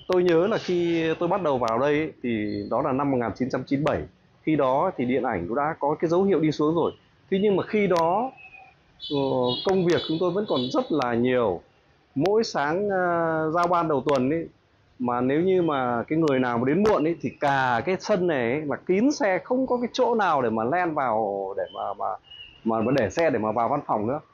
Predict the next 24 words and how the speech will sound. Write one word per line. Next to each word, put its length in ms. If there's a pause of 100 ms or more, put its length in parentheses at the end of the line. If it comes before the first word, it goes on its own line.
(300)
Đấy, 160
cái 140
thời 140
điểm 180
đó 180
là 120
rất 180
là, 280
là, 320
là 180
đông 240
vui, 160
nhộn 220
nhịp. 140 (440)
Không 160
khí 140
sản 160
xuất 140
vẫn 220
còn 140
rất, 240
rất 80
là 140
tốt. 180